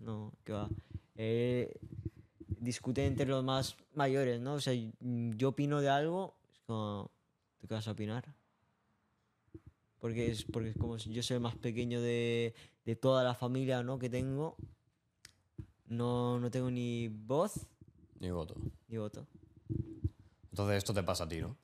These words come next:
Speaker 1: Sí.
Speaker 2: O sea, tu familia es, en general, bastante tradicional.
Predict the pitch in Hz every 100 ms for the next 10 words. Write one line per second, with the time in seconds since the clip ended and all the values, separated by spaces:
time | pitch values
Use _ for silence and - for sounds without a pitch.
0 | - 117 104 120 110 - - - - _
1 | _ - _ _ _ _ _ - - -
2 | - - - - - - 90 92 92 95
3 | 107 104 107 - - - _ - 90 87
4 | 98 90 92 87 85 85 82 90 82